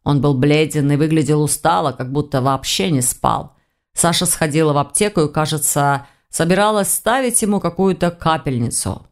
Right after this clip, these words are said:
Ты бы зашла к нему". Лиля отвернулась и сделала ещё один большой глоток из стаканчика, снова скривившись.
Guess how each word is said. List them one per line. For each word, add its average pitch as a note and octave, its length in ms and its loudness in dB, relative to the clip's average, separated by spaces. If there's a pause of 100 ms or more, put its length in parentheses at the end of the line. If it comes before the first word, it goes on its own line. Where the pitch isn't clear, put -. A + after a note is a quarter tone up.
(120)
Ты E3 160 2
бы C#3+ 260 0
зашла C3+ 400 0
к D3+ 120 -12
нему". C3 340 -2 (680)
Лиля G#3 300 2
отвернулась G3+ 720 0 (300)
и G#3 100 2
сделала B3 380 2
ещё B3+ 280 0
один E3+ 240 0
большой E3+ 300 0
глоток F3 380 0
из F3 80 0
стаканчика, G3 640 0
снова F#3 320 2
скривившись. - 840 -2